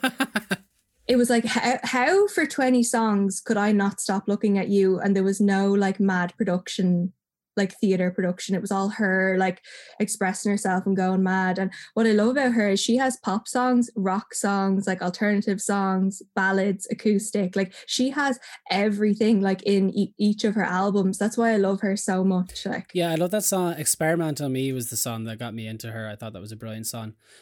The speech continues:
Speaker 1: So wait, she comes on with, like, a full stripped,
Speaker 2: Yeah.
Speaker 1: a full stripped, uh, stage. Like, there's nothing, nothing really showy about it. Like,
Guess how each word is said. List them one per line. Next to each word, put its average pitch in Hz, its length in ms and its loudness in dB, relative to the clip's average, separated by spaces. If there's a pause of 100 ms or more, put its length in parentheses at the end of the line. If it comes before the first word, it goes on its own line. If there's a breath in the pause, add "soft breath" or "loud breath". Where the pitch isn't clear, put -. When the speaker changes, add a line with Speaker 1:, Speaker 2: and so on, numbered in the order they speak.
Speaker 1:
So - 160 -2
wait, 240 160 -2
she 330 200 2
comes 339 240 2
on 294 200 2
with, 262 80 2
like, 208 120 -2
a 185 60 -2
full 185 360 2
stripped, - 300 2
Speaker 2:
Yeah. 190 220 0
Speaker 1:
a 156 60 0
full 170 360 0
stripped, - 640 -2 (460)
uh, 131 220 -4
stage. 147 500 0
Like, 113 240 -8
there's 123 140 -4
nothing, 131 460 -2
nothing 139 320 -2
really 139 240 -2
showy 127 420 -4
about 117 260 -6
it. 123 120 -8
Like, 98 200 -12